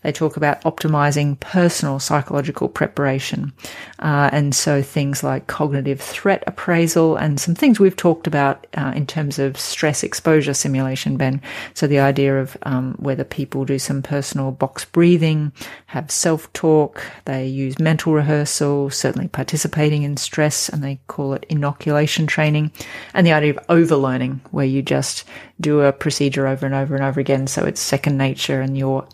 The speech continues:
unconsciously competent. And I think this is worth thinking about because, uh, we know in lots of, in almost any good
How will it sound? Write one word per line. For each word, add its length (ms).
unconsciously 840
competent. 600
And 100
I 60
think 360
this 180
is 80
worth 180
thinking 240
about 260
because, 560
uh, 220
we 80
know 140
in 80
lots 240
of, 180
in 200
almost 340
any 220
good 320